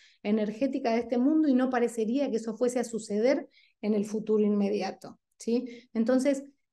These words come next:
esta idea de complementariedad, lo que decías hace un rato, Marito, esta idea de interpretación integradora en función de la sustentabilidad está presente en absolutamente todos los fallos de la Corte. En Mendoza, que t-, está en ejecución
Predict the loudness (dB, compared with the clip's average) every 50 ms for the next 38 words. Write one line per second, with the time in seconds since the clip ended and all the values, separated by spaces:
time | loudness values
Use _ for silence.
0 | _ _ -2 -2 0 0 0 2 2 4 4 4 4 6 6 6 6 4 4 4
1 | 4 4 2 0 -4 -8 -14 -20 _ _ 0 0 0 2 2 2 2 2 2 0
2 | 0 2 2 4 4 4 4 4 2 0 -2 -4 -8 -12 -18 -12 -6 -4 -2 0
3 | 4 4 4 4 4 2 -2 -2 0 -2 -2 0 0 0 0 0 0 0 0 0
4 | 0 0 0 0 0 0 0 0 0 0 2 2 4 4 4 4 4 4 2 2
5 | 2 0 -2 -2 -2 -2 -2 -2 -2 -4 -4 -4 -4 0 2 2 4 4 4 4
6 | 2 2 2 2 0 0 2 2 2 2 0 0 -2 -4 -2 0 2 2 2 2
7 | 0 0 0 0 -2 -4 -4 -2 0 2 2 2 2 0 0 0 -2 -4 -4 -8
8 | -10 -14 -8 -4 -2 -2 -2 0 0 0 0 2 4 4 4 2 0 -2 -6 -12
9 | -20 _ -20 -4 -2 -2 0 0 -2 0 0 0 0 2 2 2 2 2 0 -2
10 | -4 -4 -4 -2 -2 -2 0 0 -2 -2 -2 -2 -2 0 0 -2 -2 -2 -4 -4
11 | -4 -4 -4 -4 -6 -6 -6 -8 -8 -8 -10 -12 -14 -16 -16 -20 -20 -20 -16 _
12 | 0 2 4 4 4 6 6 6 4 4 2 -4 -6 -6 -6 -6 -6 -8 -8 -8
13 | -8 -10 -8 -4 -2 0 0 0 -2 -4 -4 -6 -4 -4 -4 -4 -2 -2 0 2
14 | 2 2 2 2 0 -4